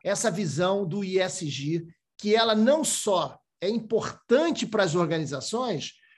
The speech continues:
mas vale a pena, Márcio, a gente lembrar que as organizações, elas só são competitivas porque tem pessoas.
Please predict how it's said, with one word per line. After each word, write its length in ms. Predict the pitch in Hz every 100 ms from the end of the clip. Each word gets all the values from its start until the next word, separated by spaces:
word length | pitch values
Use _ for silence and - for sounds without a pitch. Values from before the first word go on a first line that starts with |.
| _
mas 280 | 180 208 147
vale 320 | 160 254 262
a 40 | 233
pena, 460 | - 214 240 185
Márcio, 400 | 151 147 131 -
a 40 | 135
gente 260 | 185 -
lembrar 640 | 180 165 139 147 208 - - _ _ _
que 80 | 233
as 200 | 208 190
organizações, 920 | 262 226 226 208 180 - 214 226 160
elas 240 | 202 220 - -
só 180 | 262
são 400 | - - 262 311
competitivas 800 | 254 233 214 214 180 - 233 254
porque 220 | 233 247
tem 140 | 247 254
pessoas. 760 | 247 - 226 220 143 - -